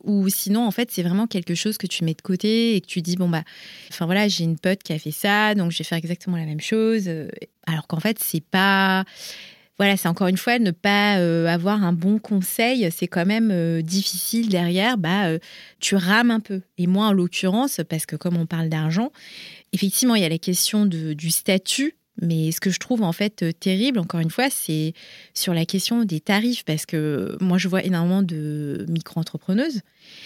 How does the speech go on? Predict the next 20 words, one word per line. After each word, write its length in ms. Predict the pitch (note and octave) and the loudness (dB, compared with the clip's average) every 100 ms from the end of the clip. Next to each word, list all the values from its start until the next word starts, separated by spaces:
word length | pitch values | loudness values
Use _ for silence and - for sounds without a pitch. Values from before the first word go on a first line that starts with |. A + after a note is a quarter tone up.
| - - - | -20 -20 -6
et 140 | D#3 D#3 | -2 0
souvent, 640 | - - E3+ F#3+ C#4 C#4 | 0 0 0 2 4 4
euh, 1000 | F3 E3 D#3+ D#3+ D#3+ D#3+ D#3 - - - - - - _ - | 4 2 2 0 0 0 -2 -2 -4 -6 -8 -10 -14 _ -12
franchement, 460 | - G#3+ G#3+ D4 D4+ | -2 0 2 0 0
c'est, 360 | - F#3 F3 - | 0 0 0 0
alors, 220 | C#3 E3+ - | -2 -2 0
moi, 140 | F#3 | 0
je 140 | F3 F#3 | 0 0
sais 160 | A#3 | 0
pas 160 | A#3 B3+ | 0 0
comment 220 | - F#3+ | 2 2
elles 100 | F#3 | 2
fon-, 180 | - F3+ | 0 -4
ça 160 | F#3+ | -2
fonctionne 320 | F3 G3 C4+ A#3+ | 0 0 2 2
dans 80 | |
leur 160 | F#3+ A3+ | 2 0
couple, 240 | - C#4+ | -4 -4
hein, 120 | E3 G3 - | -4 -4 -2
mais 220 | F3+ | 0